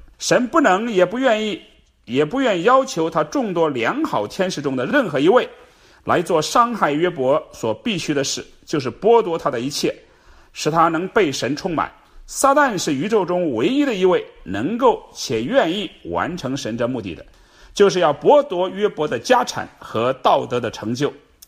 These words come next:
因此，这里和二章的景象给我们看见呢，撒旦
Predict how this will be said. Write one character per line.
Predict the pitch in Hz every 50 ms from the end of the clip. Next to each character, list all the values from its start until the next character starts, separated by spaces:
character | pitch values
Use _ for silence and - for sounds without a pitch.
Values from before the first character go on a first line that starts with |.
| _ _ _ _ _ _ _ _
因 | - 151 240 269
此， | 262 - - 175 170 170 180 185 185
这 | - 226 208
里 | 185 170 170
和 | 160 156 160
二 | - 233 220 180
章 | 190 185 185
的 | 185
景 | 185 - 135 113 117
象 | - 196 170 156
给 | 147
我 | 143 135
们 | 143 147
看 | - - 202 156
见 | 135 147 151 135
呢， | 123 104 82 - - - - -
撒 | - - - 220 214
旦 | 202 185 160